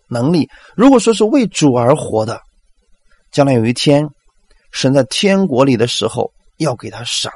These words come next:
赐的。这个是永久的基业、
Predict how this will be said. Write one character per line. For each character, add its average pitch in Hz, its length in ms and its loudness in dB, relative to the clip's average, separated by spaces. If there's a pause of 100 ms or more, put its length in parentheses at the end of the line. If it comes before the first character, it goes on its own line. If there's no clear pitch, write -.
赐 - 220 -8
的。 - 160 -20 (1400)
这 196 120 0
个 156 80 2
是 - 260 -2 (260)
永 175 540 4
久 107 220 -4
的 104 120 -14
基 113 240 -10
业、 113 160 -12